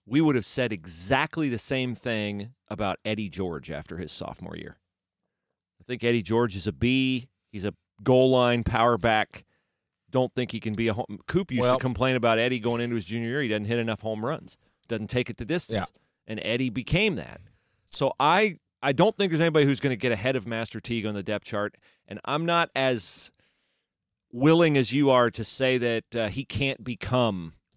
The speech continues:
Speaker 1: elite.
Speaker 2: I didn't say he can't become that.
Speaker 1: Okay.
Speaker 2: I'm
Speaker 1: I
Speaker 2: s-,
Speaker 1: thought
Speaker 2: I'm
Speaker 1: that was
Speaker 2: going
Speaker 1: kinda
Speaker 2: on
Speaker 1: the vibe I got.
Speaker 2: I'm going on the information that I have
Speaker 1: Yeah,
Speaker 2: right
Speaker 1: well,
Speaker 2: now.
Speaker 1: that's all we have, yeah.
Speaker 2: Yeah, that's, uh, s-, if true. <laughs>
Speaker 1: There we
Speaker 2: As you
Speaker 1: go.
Speaker 2: would.
Speaker 1: Thank you,
Speaker 2: <laughs>
Speaker 1: s-, Mister C N N.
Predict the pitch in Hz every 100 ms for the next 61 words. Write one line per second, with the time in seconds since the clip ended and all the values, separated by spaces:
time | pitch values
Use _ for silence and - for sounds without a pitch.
0 | _ _ 123 104 110 - - - 131 156
1 | 147 131 107 98 - 127 151 185 - -
2 | 85 - 151 131 - 131 - 120 143 131
3 | 123 120 117 113 123 117 90 76 64 -
4 | 127 151 131 139 131 120 123 110 113 107
5 | 104 110 113 - 101 98 104 101 92 82
6 | 107 98 92 - - _ _ _ _ -
7 | 165 101 104 117 104 151 151 156 156 196
8 | 110 117 87 - 104 - - - 101 87
9 | 76 - - - 214 - - - _ -
10 | 247 190 110 139 190 - - - - -
11 | - - 135 113 117 139 135 123 113 110
12 | 147 - - 117 120 113 113 - 117 110
13 | 113 156